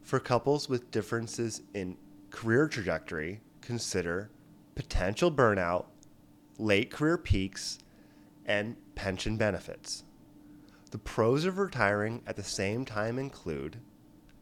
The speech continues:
shared experiences, financial coordination, and a unified social calendar.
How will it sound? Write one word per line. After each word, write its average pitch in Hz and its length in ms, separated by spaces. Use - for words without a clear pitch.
shared 101 460
experiences, 90 1040
financial 107 720
coordination, 101 880
and 107 100
a 104 80
unified 110 720
social 107 480
calendar. - 680